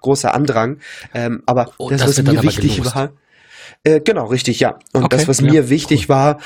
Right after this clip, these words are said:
Speaker 1: äh, hab ich auch bekommen. Also da werde ich gleich auch nochmal im Detail drüber sprechen. Äh, dann gibt's ein, äh, gab's, gibt es ein größeres O-M-R-Ticket für, ich glaub, vierhundertfünfzig Euro. Ähm, das ist das sogenannte All-Inclusive, äh, Ticket.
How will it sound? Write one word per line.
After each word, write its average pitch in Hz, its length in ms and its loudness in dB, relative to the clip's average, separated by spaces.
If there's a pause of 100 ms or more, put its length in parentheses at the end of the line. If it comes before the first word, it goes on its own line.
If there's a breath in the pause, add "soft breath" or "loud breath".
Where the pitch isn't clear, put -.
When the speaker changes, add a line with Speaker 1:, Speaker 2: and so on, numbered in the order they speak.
(240 loud breath)
Speaker 1:
äh, 127 180 2
hab - 200 -2
ich - 140 0
auch - 100 -2
bekommen. 123 420 -2
Also 107 380 -2
da 120 140 -2
werde 117 140 0
ich 110 80 -8
gleich 113 240 -2
auch 120 100 -2
nochmal 110 320 -2
im 107 180 -6
Detail 110 360 -2
drüber 104 260 -4
sprechen. - 380 -6 (1200 loud breath)
Äh, 120 240 2
dann 156 120 2
gibt's 220 200 -2
ein, 156 100 -4
äh, 165 140 0
gab's, 165 340 -4
gibt 156 240 -2
es - 160 -4
ein 143 140 -6
größeres 175 580 0
O-M-R-Ticket 165 720 -2
für, 147 300 2
ich - 140 -12
glaub, 135 180 -4
vierhundertfünfzig 170 840 -4
Euro. 202 400 0 (480 loud breath)
Ähm, 135 260 2
das 139 160 0
ist - 100 -2
das 135 120 0
sogenannte 139 440 2
All-Inclusive, 151 1080 -2
äh, 143 260 0
Ticket. 143 380 -2